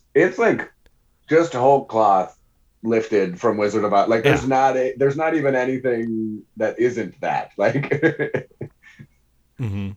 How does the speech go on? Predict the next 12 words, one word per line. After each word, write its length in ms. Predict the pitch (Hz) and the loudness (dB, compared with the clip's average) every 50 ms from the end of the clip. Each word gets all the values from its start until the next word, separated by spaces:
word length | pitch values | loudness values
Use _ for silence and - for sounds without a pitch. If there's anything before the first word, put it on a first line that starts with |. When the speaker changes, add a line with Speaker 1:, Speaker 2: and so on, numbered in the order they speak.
| _ _ _ _ - | _ _ _ _ -4
Speaker 2:
I 100 | 117 113 | -4 -2
do, 380 | 117 113 127 127 131 131 131 139 | 0 2 2 2 4 2 2 0
one 200 | - 120 127 123 | 0 0 0 0
of 80 | 120 | 0
my 80 | 120 120 | 0 0
f-, 120 | 113 - - - - | -2 -4 -8 -12 -6
lines 340 | 135 113 110 107 110 107 101 | -4 -2 0 0 0 -2 -2
that 120 | 110 107 | 0 0
I 180 | 104 101 107 - - | 0 0 0 -2 -4
liked 400 | - 110 107 107 107 - - - | -4 -2 0 0 0 -2 -4 -4
was 280 | 117 107 101 92 - - | -2 -2 -2 -2 -4 -6
when 400 | 101 101 101 98 95 92 92 | -6 -4 -2 -2 -2 -4 -6